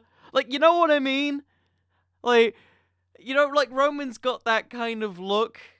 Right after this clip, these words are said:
You know, he's got that very, like, grizzled look to him. That very grizzled, rugged handsomeness that kind of Kiryu has. You, you, I feel like you could just slot him right in there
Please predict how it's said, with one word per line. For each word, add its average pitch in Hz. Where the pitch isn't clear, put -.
You 214
know, 208
he's 202
got 220
that 202
very, 220
like, 180
grizzled 190
look 156
to 208
him. 208
That 151
very 190
grizzled, 175
rugged 165
handsomeness 180
that -
kind 156
of 113
Kiryu 190
has. 190
You, 190
you, 247
I 254
feel 285
like 247
you 247
could 208
just -
slot 190
him 170
right 175
in 180
there 208